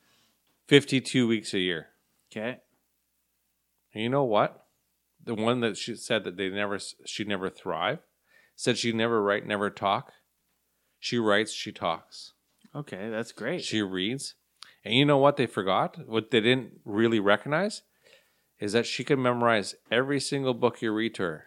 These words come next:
Speaker 1: and you could leave out words and she'll correct you.
Speaker 2: Right.
Speaker 1: So my point being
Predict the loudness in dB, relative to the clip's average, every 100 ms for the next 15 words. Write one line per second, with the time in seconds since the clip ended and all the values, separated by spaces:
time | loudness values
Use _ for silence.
0 | -8 -6 -4 0 2 4 4 4 0 -2
1 | -8 -8 -8 -8 -10 -10 -20 -20 _ _
2 | _ _ -10 -8 -8 -14 _ _ _ -20
3 | _ _ 0 8 8 6 -4 _ _ -2
4 | 0 0 0 -2 0 -2 -2 -6 -12